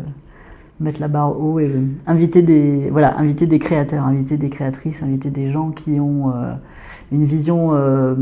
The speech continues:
très artistique de leur métier, mais aussi, euh, euh, passionnée, passionnante. Et, euh,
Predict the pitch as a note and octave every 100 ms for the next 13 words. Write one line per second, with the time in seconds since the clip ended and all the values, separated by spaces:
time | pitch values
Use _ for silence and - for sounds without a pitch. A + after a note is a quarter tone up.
0 | C3 - - - - C#3+ C3+ C#3+ C#3+ -
1 | D#3+ D#3 C#3 D3 C#3 E3 E3 D3+ C#3+ C3+
2 | D3 D3 C#3+ - - - - - - B2+
3 | C3 C#3+ - C#3 C#3+ C#3+ C#3 C#3+ C3 D3
4 | E3 - - - - - - - C3+ C#3